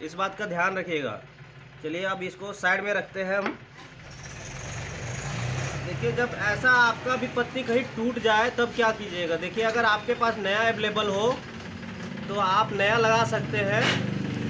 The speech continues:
अगर नया नहीं हो तो इसे सिर्फ ऐसा बैठा के आराम से और लगा देना है आपको। जब ये चैम्बर में बैठ जाएगा तो ये चिपके, ये चिपक जाएगा, इसमें कोई दिक्कत नहीं ज़्यादा होता है। हमारे पास अभी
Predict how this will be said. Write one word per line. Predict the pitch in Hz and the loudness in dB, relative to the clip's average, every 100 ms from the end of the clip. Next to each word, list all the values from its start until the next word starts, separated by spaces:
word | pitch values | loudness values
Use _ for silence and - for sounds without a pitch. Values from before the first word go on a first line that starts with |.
| - - | 0 2
अगर | - 220 | 4 6
नया | 208 214 254 | 6 6 6
नहीं | 240 226 254 | 6 8 8
हो | 240 254 269 | 6 6 4
तो | 247 | 4
इसे | 233 254 233 | 4 4 2
सिर्फ | 233 247 - - 170 | 4 4 2 -4 -2
ऐसा | 190 233 220 | -2 2 2
बैठा | 208 196 208 226 | 2 2 2 4
के | 240 240 | 2 4
आराम | 208 208 220 | 6 6 4
से | 226 240 294 - - - - - - - - | 4 2 2 -4 -10 -8 -8 -8 -10 -8 0
और | 240 | 2
लगा | 226 190 214 220 | 2 4 4 4
देना | 214 202 | 4 4
है | 180 | 6
आपको। | 160 - 165 | 4 2 0
जब | 160 220 214 | 2 2 4
ये | 233 247 254 - - - - - - - - - - - - | 6 6 4 0 -10 -12 -12 -12 -14 -14 -14 -14 -16 -12 -2
चैम्बर | 196 202 247 | 0 2 4
में | 247 247 | 4 4
बैठ | 208 226 233 | 4 2 2
जाएगा | 240 202 190 220 269 - - - - - | 2 4 4 4 2 -4 -14 -16 -16 -6
तो | 208 | 2
ये | 233 247 | 4 4
चिपके, | 226 214 233 233 | 2 -2 0 4
ये | 226 233 | 4 4
चिपक | 233 220 226 | 2 -2 0
जाएगा, | 202 185 175 | 0 0 0
इसमें | 180 202 214 | -2 -4 -2
कोई | 226 | 0
दिक्कत | 185 185 208 202 | 0 -2 -4 -2
नहीं | 196 | 0
ज़्यादा | 202 175 165 | 0 2 2
होता | 143 127 123 | 0 -2 -4
है। | 107 101 - - - - - | -4 -8 -16 -18 -18 -12 -4
हमारे | 165 190 233 | 2 2 2
पास | 233 220 | 0 2
अभी | 226 214 | 2 2